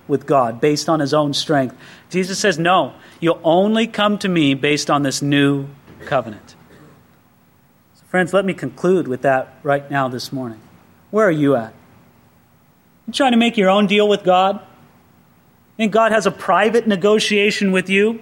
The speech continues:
He really doesn't. He says, "I've got a new covenant based on who Jesus is and what Jesus has done for us.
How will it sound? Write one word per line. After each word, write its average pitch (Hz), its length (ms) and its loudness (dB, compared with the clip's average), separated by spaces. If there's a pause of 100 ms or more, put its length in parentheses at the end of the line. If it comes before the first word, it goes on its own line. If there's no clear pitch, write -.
(120)
He 175 100 -2
really 196 260 4
doesn't. 175 360 0 (680)
He 170 60 -12
says, 175 180 -2
"I've 202 140 4
got 220 160 4
a 202 60 2
new 208 180 4
covenant 170 560 0 (300)
based 202 420 0
on 160 300 0 (140)
who 247 280 4
Jesus 214 480 2
is 254 400 2 (180)
and 175 220 -2
what 226 240 4
Jesus 220 400 2
has 208 160 0
done 196 300 2
for 202 120 0
us. 180 280 2